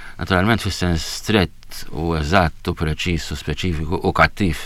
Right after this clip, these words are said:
tal-kelma faqar, il-faqar mhux jeħlif nuqqas ta' ġid. Il-fatt li fid-dinja tagħna għad għandek ħadd ma jista' jgħid li forsi huwa n-nofs, però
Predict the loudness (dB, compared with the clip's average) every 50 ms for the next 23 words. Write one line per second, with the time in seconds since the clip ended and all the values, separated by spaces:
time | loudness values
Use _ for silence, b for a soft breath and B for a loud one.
0 | -8 -4 -4 -4 -2 0 0 0 0 -2 0 2 2 2 2 2 0 -2 0 0
1 | 0 0 0 -2 -2 -4 -2 -2 -2 -2 -2 -4 -6 -6 -10 -12 -10 -8 -6 -6
2 | -6 -8 -6 -8 -8 -8 -8 -10 -12 -12 -12 -10 -6 -4 -4 -4 -6 -8 -12 -14
3 | -14 -12 B B B B B B B B B B B B B B B B B B
4 | B B B -12 -6 -2 0 0 0 0 -2 -2 -2 -2 -4 -6 -4 -4 -2 -2
5 | -2 0 2 2 4 4 4 2 0 -2 -4 -8 -10 -12 -14 -12 -10 -8 -6 -6
6 | -4 -4 -6 -4 -2 -2 -2 -2 -2 -4 -4 -6 -8 -10 -14 -14 B B B B
7 | B B B B B B B B B B -18 -20 -18 -16 -12 -10 -10 -8 -6 -6
8 | -6 -6 -6 -6 -6 -6 -6 -6 -6 -8 -8 -6 -6 -6 -6 -4 -4 -4 -4 -4
9 | -2 -2 -4 -4 -2 -4 -4 -4